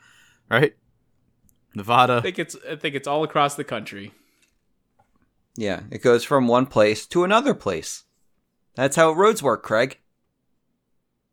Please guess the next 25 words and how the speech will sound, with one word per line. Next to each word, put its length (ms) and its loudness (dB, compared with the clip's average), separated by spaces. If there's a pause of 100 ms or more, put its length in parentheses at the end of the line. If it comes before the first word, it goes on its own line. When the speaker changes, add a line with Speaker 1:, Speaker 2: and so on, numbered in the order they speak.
(380)
Speaker 2:
All 180 2
I 60 2
know 100 6
about 200 4
Route 180 -2
sixty-six 520 -4
is 40 -8
that 120 -2
you 100 -8
can, 180 0
in 60 -6
fact, 240 0
hit 100 -6
your 80 -16
kicks 260 -10
there. 180 -8
If 100 -12
you 60 -10
want 140 0
anything 180 -2
more 140 -2
than 120 -8
that, 240 -6
you 100 -10
gotta 300 -8